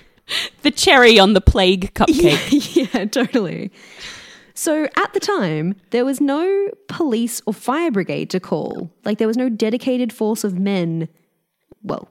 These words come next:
Speaker 2: people to fight a fire at the time. That didn't exist. That wasn't a
Speaker 1: That's
Speaker 2: thing.
Speaker 1: so hard to imagine, isn't it?
Speaker 2: Yeah.
Speaker 1: A world where if a fire starts in your house, you just run out of the
Speaker 2: Yeah.
Speaker 1: house, I guess, or try and put it out
Speaker 2: Yeah,
Speaker 1: yourself.
Speaker 2: it's kind of your own responsibility, or you have to hope that people around you will help.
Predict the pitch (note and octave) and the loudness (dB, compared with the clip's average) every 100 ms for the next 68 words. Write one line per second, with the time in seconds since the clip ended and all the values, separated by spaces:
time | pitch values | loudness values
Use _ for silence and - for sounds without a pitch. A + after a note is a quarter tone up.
0 | _ - G#3+ F#3 E3 D#3+ - F#3+ - D3+ | _ -6 -4 -2 -4 -4 -6 -6 -2 -4
1 | F3 - G#3 F#3 D3 C3+ E3 _ _ _ | -4 -6 -2 -2 -2 -6 -10 _ _ _
2 | - D#3 - - - - - F3 F3+ F3 | -8 -8 -6 -8 -10 -16 -6 -4 -2 -2
3 | E3+ D#3+ F#3 - C#3+ D3 E3 D#3 D#4+ - | -4 -6 -10 -8 -6 -4 -4 -4 -4 -2
4 | - G4+ C#5 - F4+ F#4 F#4 - D#4+ D4+ | -2 -2 -4 -4 -2 -2 -4 -2 0 2
5 | B3+ A3 A#3+ - D#3 D3+ - G3+ F#3+ D3+ | 2 2 -2 -2 -4 -4 -6 -6 -6 -8
6 | - - D4+ C#4 F3+ - G3 G3 F#3+ F#3 | -10 -4 -2 -2 -4 -4 -2 0 -2 -2
7 | - F3+ F3 E3+ - _ _ _ _ _ | -4 -6 -4 -6 -10 _ _ _ _ _
8 | _ - G#3+ - _ G#3 - G3 F#3 G3 | _ -6 -6 -6 _ -12 -4 -2 -2 -2
9 | F#3 - - F#3 G3+ E3+ E3 - G#3 E3+ | -6 -6 -6 -4 -2 -4 -4 -8 -8 -8
10 | - _ _ _ _ - A#3 F3+ F#3+ G3+ | -10 _ _ _ _ -16 -8 -6 -4 -4
11 | G#3 A3 G3+ - - - - - - - | -4 -8 -4 -2 -2 -6 -10 -10 -8 -4
12 | A#3+ - G#3 G#3 A3 G#3 G#3+ G#3+ G#3+ D#4 | -4 -4 -6 -4 -4 -4 -4 -2 0 0
13 | G3+ F3 A#3+ G#3+ A3 - F#3+ F#3+ F#3+ F#3 | 0 -2 -2 0 0 0 -2 0 -2 -2
14 | F#3 G3 F#3 F3 F3 F3+ G3 - F#3+ F3+ | -4 -2 -2 -2 -2 -4 -8 -4 -4 -4
15 | - - G3 G3+ F#3+ E3+ F3+ F3 D#3 D#3 | -6 -4 -4 -2 -2 0 -2 -2 -4 -6
16 | - - E4 G4 - | -8 -8 -8 -8 -14